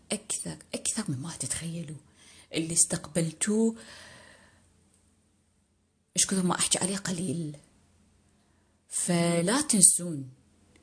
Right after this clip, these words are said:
لا تنسون انه احنا حتى لو غلطنا الله يغفر لنا. يكفي النية،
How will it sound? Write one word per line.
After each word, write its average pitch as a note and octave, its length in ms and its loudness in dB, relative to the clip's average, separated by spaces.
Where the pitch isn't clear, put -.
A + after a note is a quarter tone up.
لا B3 140 4
تنسون B3 480 6
انه F#3 260 -4
احنا - 180 -4
حتى - 300 -2
لو F#3+ 120 4
غلطنا D3+ 540 0
الله F#3+ 140 -2
يغفر D#3+ 360 -6
لنا. C#3+ 280 -10
يكفي C4+ 280 6
النية، C3+ 380 0